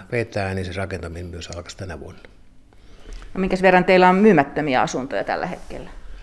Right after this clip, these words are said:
Speaker 1: Tällä hetkellä valmiita myymättömiä ei ole, mutta nämä rakenteilla olevissa, tässä on, tässä on noin viisitoista kauppaa tehty täällä Kokkolassa. Ja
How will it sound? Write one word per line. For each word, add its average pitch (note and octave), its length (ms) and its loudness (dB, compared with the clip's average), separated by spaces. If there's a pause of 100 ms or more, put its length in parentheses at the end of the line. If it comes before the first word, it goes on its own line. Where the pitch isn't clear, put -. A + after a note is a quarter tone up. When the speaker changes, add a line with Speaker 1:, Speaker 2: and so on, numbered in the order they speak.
(440)
Speaker 1:
Tällä C3+ 260 8
hetkellä C3 520 4 (760)
valmiita C3+ 580 6
myymättömiä G#2 680 -2
ei G#2 280 0
ole, F2 200 0
mutta F2+ 380 -6
nämä F#2+ 120 0
rakenteilla F#2+ 540 -2
olevissa, E2+ 500 -6 (120)
tässä G2 300 -4
on, F#2+ 140 -10 (760)
tässä G#2 400 -4
on G2 280 -4 (540)
noin A#2+ 400 -6
viisitoista G2+ 600 -6
kauppaa - 640 -8
tehty G2+ 560 -10
täällä F#2 420 -12
Kokkolassa. - 880 -12 (720)
Ja G#2 180 -12